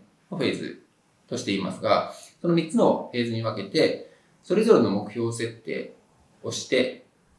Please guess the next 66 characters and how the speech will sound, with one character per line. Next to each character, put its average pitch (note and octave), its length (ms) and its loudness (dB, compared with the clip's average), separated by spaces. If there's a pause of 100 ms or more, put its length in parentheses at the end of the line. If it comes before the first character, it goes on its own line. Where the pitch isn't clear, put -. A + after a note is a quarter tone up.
(100)
ま D3+ 80 -4
あ、 - 20 -4
そ D#3 100 -2
の C#3+ 80 -2
結 C3 260 -4
果 C#3+ 140 -4
計 D#3 200 2
測 A2+ 160 -2 (120)
を G2 180 0
行 A#2 140 0
い A#2 440 2
な B2+ 140 -2
が A2+ 160 4
ら、 C3+ 500 4 (200)
あ - 20 -2
の、 A2+ 480 0
ま C3+ 80 0
あ、 B2 40 -2
こ B2 100 -2
れ A#2+ 80 6
は B2 80 6
良 B2 140 2
か B2+ 180 2
っ - 40 -12
た - 60 -14
ね - 100 -14
と - 80 -20
か、 - 300 -20 (160)
こ F#2+ 80 -8
れ G#2 60 -2
は G#2 100 -4
結 G2+ 180 -10
果 G#2 140 -6
と G#2 80 -6
し - 100 -10
て G2 320 0
わ - 100 -6
か-、 F#2+ 200 -8
悪 A#2+ 140 0
か B2 120 -2
っ - 60 -12
た - 60 -16
ね - 160 -14 (180)
み C#3+ 80 -6
た C3 120 6
い A#2+ 60 6
な G2+ 100 0
こ G2+ 100 -4
と A2 160 0
を、 C3 380 4 (240)
も D3+ 100 -2
う C#3 40 -2
そ C#3 100 -2
の C#3+ 120 0
ま D3+ 120 4
ま、 C#3+ 460 2 (220)
あ C3 40 -4
の、 A#2+ 160 2
数 C3 240 0
字 B2 100 0
を A#2+ 80 0
取 A#2+ 180 -2
り D3 40 0
な - 80 4
が F2 120 6
ら、 D#2 280 0